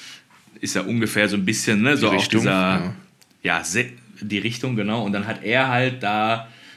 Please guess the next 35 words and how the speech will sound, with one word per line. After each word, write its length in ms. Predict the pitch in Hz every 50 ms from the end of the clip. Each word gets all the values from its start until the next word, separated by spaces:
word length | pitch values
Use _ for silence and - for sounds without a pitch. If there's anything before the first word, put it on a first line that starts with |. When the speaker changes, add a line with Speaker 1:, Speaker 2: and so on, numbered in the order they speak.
| - - _ _ -
Speaker 1:
diese, 640 | 110 104 101 104 104 104 101 101 101 104 101 101 95
so 100 | 95 104
ein 80 | 104
abba-Ding 560 | - - 131 139 131 117 - 98 104 101 104 -
eingestreut. 760 | - 95 107 107 101 101 98 - - - 95 90 110 139 143
Und 60 | 135
das 160 | 120 104 - 101
wurde 200 | 110 110 107 95
halt, 240 | 104 101 101 95
ne, 260 | 110 139 180 185 127 107
war 280 | 107 107 107 87 64
in 300 | 92 - - - 113 110
einem 100 | 104 101
großen 360 | 92 95 110 120 120 - 107 95
Livestream 920 | 95 104 127 156 - - - - - 143 165 175 180 185 196 - - - - - -
oder 120 | 95 92
im 120 | 90 90
großen 440 | 90 92 101 113 120 - 90 87 82
Videoformat, 1000 | 98 120 147 147 156 151 156 151 - - 147 143 143 143 147 156 180 185 - - - - _ _
im 160 | - 95 98
großen 300 | 95 95 101 104 - 95
YouTube-Videoformat. 1000 | 92 101 117 123 123 127 - 120 120 120 123 123 123 127 123 120 120 131 156 - - - - - - - - - - - - - -
Und 140 | - 104 101
dann 120 | 101 98
ging 140 | 95 101 107
das 160 | 107 95 95
halt, 120 | 104 98 98
halt 200 | 98 95 98 95 -
ultra 480 | 139 143 147 143 - 135 127 123 120 117
viral 520 | 107 107 90 92 95 104 123 139 156 165
und 220 | - - 117 -
alle 160 | - 117 117 110
haben 120 | 113 110
gedacht, 200 | 110 107 98 95
„Oh, 140 | - - 120